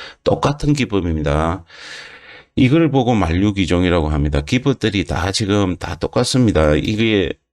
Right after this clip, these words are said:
모든 원리는 하나로 통한다는 소리입니다. 자, 이런 영매 공파 기법이나 밥그릇 기법, 엘리어트 파동 이론, 백이십이 평 수렴,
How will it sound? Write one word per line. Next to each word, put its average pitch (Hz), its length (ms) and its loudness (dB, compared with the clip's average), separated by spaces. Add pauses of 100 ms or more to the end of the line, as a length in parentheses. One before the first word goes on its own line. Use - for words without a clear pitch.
(800)
모든 143 460 4
원리는 113 680 2
하나로 113 420 0
통한다는 101 580 0
소리입니다. 67 760 -2 (720)
자, - 300 2
이런 247 600 2
영매 110 300 2
공파 101 360 2
기법이나 95 760 0
밥그릇 95 400 -2
기법, 92 580 2
엘리어트 98 460 0
파동 92 460 0
이론, 101 500 0 (400)
백이십이 101 680 0
평 98 220 0
수렴, 95 680 0